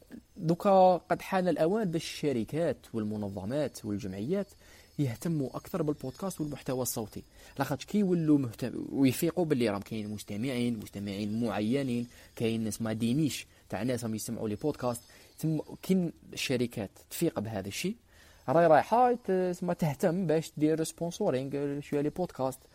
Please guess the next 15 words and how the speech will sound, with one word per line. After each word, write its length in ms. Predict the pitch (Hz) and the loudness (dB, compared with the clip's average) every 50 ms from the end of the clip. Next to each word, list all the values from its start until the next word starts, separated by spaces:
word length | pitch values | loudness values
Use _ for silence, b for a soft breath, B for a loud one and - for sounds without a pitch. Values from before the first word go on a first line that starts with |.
| b b b b b b | b b b b b b
آه، 180 | 127 127 - 135 | 2 2 2 0
إكسيتيرا. 480 | - - 120 107 - 104 90 87 87 - _ B B B B | -4 -4 -4 -4 -4 -4 -6 -6 -8 -12 _ B B B B
وهذا 280 | 123 123 135 151 160 185 | -2 2 2 4 4 2
حيشجع، 840 | - - 135 123 113 101 - - 147 135 127 - 131 120 101 - - | 0 0 0 0 0 -2 -4 -6 -6 -6 -4 -2 0 0 0 0 -4
تسمى، 320 | - - - - - 92 - | -10 -14 -14 -12 -12 -10 -8
صناعة 380 | - - 104 104 104 90 95 - | -6 -4 -2 -2 -2 -2 -4 -4
المحتوى 500 | 110 107 98 - - 107 104 101 95 92 | -6 -8 -8 -6 -6 -4 -2 -2 -4 -4
الصوتي، 580 | - - - - 95 101 - - 180 202 220 226 B B B B B | -6 -8 -10 -10 -10 -8 -2 0 2 2 2 0 B B B B B
وحتخلي 560 | - 131 - - - - 147 151 180 202 208 | -8 -8 -8 -6 -2 2 2 4 4 4 4
يكون 220 | 180 - - 151 | 2 2 0 -4
كاين، 400 | 139 - 170 190 202 196 190 180 175 | -2 0 0 0 2 0 0 -2 -2
آه، 440 | 170 165 160 156 151 151 147 147 139 | -2 -2 -2 -2 -2 -2 -2 -2 -2
جودة 320 | 131 151 175 160 143 135 | 2 4 4 4 4 2
أكثر 380 | 127 - 135 - - - 214 214 | 0 -2 -4 -6 -2 -2 0 0
ونوع-، 460 | 190 170 160 151 143 139 135 131 - | 2 0 0 0 -2 -2 -4 -4 -6